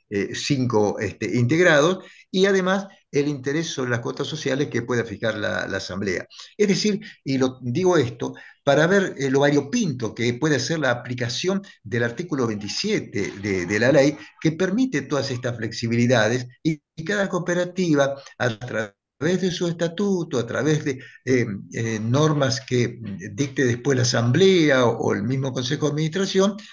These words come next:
este, llevar a la práctica, eh, lo que se llama el capital proporcional en las cooperativas, ya sea en el uso real o en el uso potencial.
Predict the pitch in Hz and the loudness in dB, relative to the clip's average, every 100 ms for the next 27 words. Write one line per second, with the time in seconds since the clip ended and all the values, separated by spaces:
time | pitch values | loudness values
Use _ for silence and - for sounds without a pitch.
0 | - 139 127 123 120 151 165 185 180 180 | -8 -2 0 0 0 2 2 2 0 0
1 | 180 180 160 185 180 196 190 - _ 135 | -2 -4 -4 -8 -4 -4 -4 -10 _ -4
2 | 135 - 123 131 139 143 139 151 170 190 | -2 -2 -4 -4 -6 -6 -4 -2 0 0
3 | 117 101 - 127 123 135 127 117 117 123 | -2 -6 -8 -6 -4 -2 -4 -4 -6 -4
4 | 117 151 123 104 - 98 113 120 104 92 | 0 0 0 -4 -6 -6 -6 -2 -2 -2
5 | - _ - 139 127 139 110 90 - _ | -6 _ -2 -2 0 0 0 -2 -10 _
6 | - 110 131 185 180 196 185 185 175 185 | -6 0 4 4 4 2 4 2 4 2
7 | 220 220 - 143 123 127 123 117 - 98 | 4 2 2 0 0 0 -2 -4 -4 -6
8 | - - | -6 -8